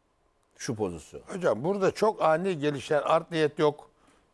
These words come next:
Speaker 2: Döndü topa müdahale ederken basma da yapmıyor. Çekiyor zaten
Speaker 1: Bir de
Speaker 2: yani.
Speaker 1: çekiyor değil mi
Speaker 2: Çekiyor
Speaker 1: ayağını?
Speaker 2: yani. Yok
Speaker 1: Çekmese
Speaker 2: abi.
Speaker 1: zaten çok tehlikeli
Speaker 2: Faul
Speaker 1: olur ha.
Speaker 2: verirsin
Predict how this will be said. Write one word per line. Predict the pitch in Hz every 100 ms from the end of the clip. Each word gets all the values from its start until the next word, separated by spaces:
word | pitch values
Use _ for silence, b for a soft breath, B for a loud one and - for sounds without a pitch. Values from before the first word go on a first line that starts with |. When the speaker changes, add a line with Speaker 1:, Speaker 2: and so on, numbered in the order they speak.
| 127
Speaker 2:
Döndü | 143 160 151
topa | 147 156 160
müdahale | 156 147 147 151
ederken | 147 151 151 147 131
basma | 135 - 170
da |
yapmıyor. | 151 107 98 90
Çekiyor | - 123 - 135 90
zaten | 80
Speaker 1:
Bir | 156
de | 254
Speaker 2:
yani. | 80
Speaker 1:
çekiyor | 202 190 330 185
değil | 185
mi | 247
Speaker 2:
Çekiyor | 156 -
Speaker 1:
ayağını? | 127 117 107 131
Speaker 2:
yani. | 87 69
Yok | 113 123
Speaker 1:
Çekmese | 98 95 131
Speaker 2:
abi. | 151
Speaker 1:
zaten | 147 131 151
çok | - 120
tehlikeli | - 147 139 139
Speaker 2:
Faul | -
Speaker 1:
olur | 226
ha. | 214
Speaker 2:
verirsin | 208 196 - 175